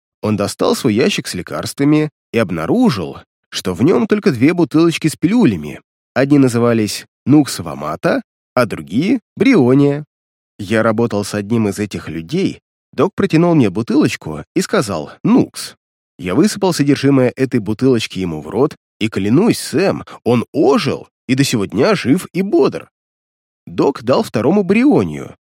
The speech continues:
и тот тоже выздоровел. Не стану клясться, что их вылечили пилюли, но факт,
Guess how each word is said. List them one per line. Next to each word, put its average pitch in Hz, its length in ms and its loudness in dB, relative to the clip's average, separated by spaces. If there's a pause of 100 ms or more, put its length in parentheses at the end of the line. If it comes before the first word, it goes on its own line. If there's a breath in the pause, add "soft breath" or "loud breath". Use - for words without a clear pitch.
(140)
и 120 100 0
тот 117 320 -2
тоже 185 320 2
выздоровел. 147 720 -4 (720)
Не 92 180 -8
стану 135 320 0
клясться, 147 420 -2
что 131 160 -2
их 131 200 0
вылечили 120 440 0
пилюли, 135 480 0 (240)
но 98 160 -4
факт, 165 480 -2